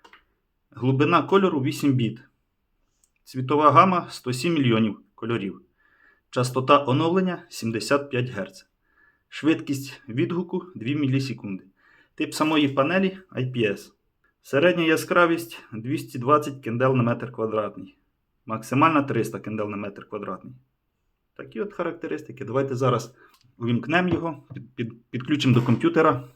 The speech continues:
і подивимося, як він виглядає, які кольори на ньому, яка чіткість. Ну що ж, а так от виглядає наш, е, монітор, підключений вже до комп'ютера.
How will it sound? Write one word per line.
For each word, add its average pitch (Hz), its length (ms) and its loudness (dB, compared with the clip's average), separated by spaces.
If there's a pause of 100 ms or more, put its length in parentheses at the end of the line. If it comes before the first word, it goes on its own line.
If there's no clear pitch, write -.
і - 120 -6
подивимося, 127 600 2 (760)
як 175 280 8
він 160 100 4
виглядає, 156 600 8 (200)
які 127 240 4
кольори 135 340 8
на 156 100 6
ньому, 147 280 6 (180)
яка 110 260 -2
чіткість. - 580 -4 (1200)
Ну 131 300 0
що 113 280 -2
ж, - 180 -4
а 113 80 -4
так 214 460 -8
от 160 340 -6 (120)
виглядає 123 600 4
наш, 127 380 6
е, 107 220 4
монітор, 110 400 4
підключений 113 460 -4
вже 107 140 -2
до 104 100 -4
комп'ютера. 101 520 -10